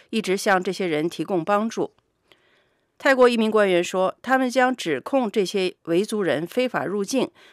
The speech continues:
并要求把他们驱逐出境。总部设在美国的人权组织人权观察呼吁联合国审查这些人的难民地位，确保他们不被强制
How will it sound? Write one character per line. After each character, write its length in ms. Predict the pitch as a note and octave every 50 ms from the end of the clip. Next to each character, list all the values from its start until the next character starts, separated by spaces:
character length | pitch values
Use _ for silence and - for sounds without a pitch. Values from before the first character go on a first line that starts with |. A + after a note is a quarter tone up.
| _
并 200 | - - A3+ A3+
要 140 | A#3+ A#3+ A#3+
求 300 | B3 - - - E3 F3+
把 140 | - C3+ -
他 120 | - -
们 160 | E3+ E3+ D#3
驱 240 | D#3 - - - A3+
逐 200 | G#3 G3+ D#3 D#3+
出 180 | D#3+ - - G#3
境。 240 | - - B3 - - _ _ _ _ _ _ _ _ _ _ _ _ _ _
总 180 | - A#3 A3 A#3
部 120 | D4 D#4+
设 160 | - - C#4
在 160 | C4+ B3+ A3+
美 160 | G3+ F3+ E3 E3
国 160 | - G3 G#3
的 100 | A3 G#3+
人 180 | F#3 F#3+ G3
权 220 | A#3 - A#3+ B3 B3
组 160 | - E3+ C#3+
织 180 | D3 - F3 E3
人 200 | D3+ D#3+ F#3+ A3+
权 200 | - F#3 F3+ F#3+
观 220 | - B3+ C4+ C4+
察 340 | - - - B2+ C#3+ E3+ - _ _ _ _ - _
呼 240 | - - C4+ C#4 C#4+
吁 160 | C#4 C4 F#3+
联 160 | E3 F3+ F#3
合 140 | F#3 G#3+ G3
国 180 | - F3 E3+
审 320 | F3+ - - - D3 A#2 F#2+
查 240 | - - F3 F3 G3
这 160 | G#3 C4 A3
些 140 | F#3+ A3 G#3
人 180 | E3+ D3+ D#3+
的 140 | F3+ F3+ D#3
难 240 | E3+ A3 A#3+ A3 F3+
民 260 | D#3+ D3+ C#3+ E3 F#3
地 160 | - A#3 G3+
位， 240 | D#3+ F3+ F3+ C#3+ - - _ - - - - _ _
确 160 | - - G#3
保 220 | A3+ G#3+ D3+ C#3 -
他 160 | - G3 G3
们 180 | F#3+ F3+ E3+
不 100 | D#3 E3
被 220 | F3 G3+ G#3 F3 C#3
强 420 | - - - - C#3+ C#3+ E3+ G3+
制 240 | A3+ - C4+ A3 -